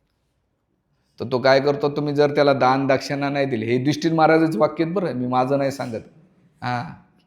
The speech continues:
तर त्याचं पुण्य काय करतो? तो स्वतःबरोबर घेऊन जातो, तुम्हाला काही भेटत नाही. म्हणून यजमानाचं काम आहे की तुमच्याकडे यज्ञ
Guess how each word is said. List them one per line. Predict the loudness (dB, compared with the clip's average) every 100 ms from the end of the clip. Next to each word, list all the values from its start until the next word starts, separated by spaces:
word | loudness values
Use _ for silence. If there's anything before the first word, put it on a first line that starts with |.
| _ _ _ _ _ _ _ _ _ _ _ -4
तर | -2
त्याचं | 2 2 4 0
पुण्य | 0 0 4 4
काय | 6 4
करतो? | 4 2 2
तो | -2 -2
स्वतःबरोबर | 0 0 2 4 4 2
घेऊन | 0 0
जातो, | 0 0
तुम्हाला | -2 -2 0
काही | 0 0
भेटत | -2 -6 -6
नाही. | -8 -12 -16 _ _ _ _ -6
म्हणून | -2 0
यजमानाचं | 4 4 4 4 4 6 8 6
काम | 6 4 4 4
आहे | 2 2 -2 -2 -4 -8 _ _ _ -10
की |
तुमच्याकडे | -6 -4 0 0 2 2
यज्ञ | 2 2